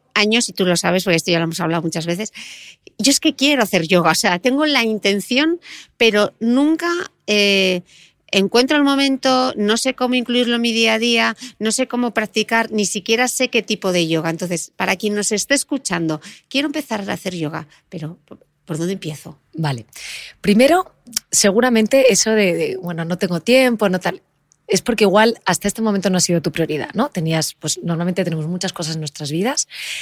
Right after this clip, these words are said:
Speaker 2: y hasta que eso no se convierte en una prioridad por X y o Z, por las razones que sean, cada uno tiene las suyas,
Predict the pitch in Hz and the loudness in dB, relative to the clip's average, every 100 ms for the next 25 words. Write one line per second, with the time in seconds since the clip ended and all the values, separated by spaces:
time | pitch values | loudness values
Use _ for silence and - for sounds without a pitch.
0 | - - 185 - 175 196 214 220 190 180 | -8 0 0 0 0 2 2 0 -2 -2
1 | 175 165 160 165 165 165 160 156 156 147 | -2 -2 -2 -2 -2 -2 -2 -2 -2 -2
2 | 151 175 175 147 - 151 - 196 185 135 | 0 0 0 -4 -4 -4 -4 -4 -6 -8
3 | 135 131 156 139 151 - 208 180 143 147 | -12 -10 -6 -6 -4 -2 -4 -4 -6 -6
4 | 147 151 143 - 196 254 | -6 -4 -4 -2 0 0